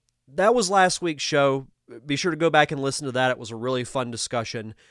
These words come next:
For this week, uh, I was originally gonna have a guest on, but, uh, due to some scheduling conflicts, that fell through. So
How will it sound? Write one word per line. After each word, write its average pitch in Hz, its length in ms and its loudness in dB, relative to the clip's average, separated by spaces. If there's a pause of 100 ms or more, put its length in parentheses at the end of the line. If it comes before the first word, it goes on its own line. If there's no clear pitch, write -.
(380)
For 156 180 -4
this 180 340 0
week, 170 520 -2
uh, 156 180 0
I 170 80 2
was 202 160 4
originally 277 320 -2
gonna 269 160 2
have 208 220 2
a 175 40 0
guest 156 440 2
on, 123 400 -2 (320)
but, 143 520 0
uh, 165 140 -10
due 160 300 -4
to 190 100 0
some 160 160 -2
scheduling 156 640 -2
conflicts, 131 760 -4
that 123 380 -2
fell 131 300 -2
through. 123 460 -8
So 120 400 -4